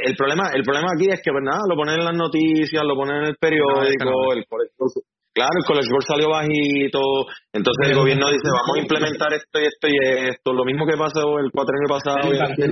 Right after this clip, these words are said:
Speaker 3: es un bendito negocio, y mira lo que pasa,
Speaker 2: Es
Speaker 3: si yo te
Speaker 2: negocio, exacto.
Speaker 3: a ti que vamos a eliminar hasta grado doce, vamos a eliminar hasta octavo grado y vamos a empezar a emplear a estos chamaquitos en lo que ellos quieren hacer,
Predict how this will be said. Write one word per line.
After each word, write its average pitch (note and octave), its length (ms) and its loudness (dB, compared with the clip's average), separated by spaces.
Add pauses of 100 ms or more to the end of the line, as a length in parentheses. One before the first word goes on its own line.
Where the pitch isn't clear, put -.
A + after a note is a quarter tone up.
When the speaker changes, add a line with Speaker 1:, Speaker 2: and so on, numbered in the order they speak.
Speaker 3:
es F3+ 160 0
un G3 80 -4
bendito F3+ 460 0
negocio, F3+ 480 0
y C3 100 0
mira C#3+ 220 0
lo F3 80 0
que E3+ 80 -2
pasa, C#3+ 160 0
Speaker 2:
Es A#2+ 80 -2
Speaker 3:
si B2 80 -2
yo - 20 0
te C3 80 2
Speaker 2:
negocio, D3 220 -4
exacto. G#2+ 260 -14
Speaker 3:
a - 220 -4
ti - 120 0 (520)
que C#3+ 80 2
vamos C#3+ 220 2
a F3 80 4
eliminar E3+ 400 2
hasta D3+ 180 -2
grado D#3 320 0
doce, D#3+ 480 0
vamos B2+ 180 0
a D#3 60 0
eliminar F3 320 0
hasta F3+ 140 -4
octavo F3+ 260 0
grado F3 380 0
y D#3+ 40 2
vamos C#3+ 200 2
a D#3+ 40 2
empezar D3 280 0
a E3 80 0
emplear D#3 200 -2
a D3+ 80 -4
estos E3+ 200 -2
chamaquitos D#3 400 0
en D#3 100 2
lo D3 80 2
que C#3+ 100 2
ellos D3 220 0
quieren D#3 260 2
hacer, C#3 220 0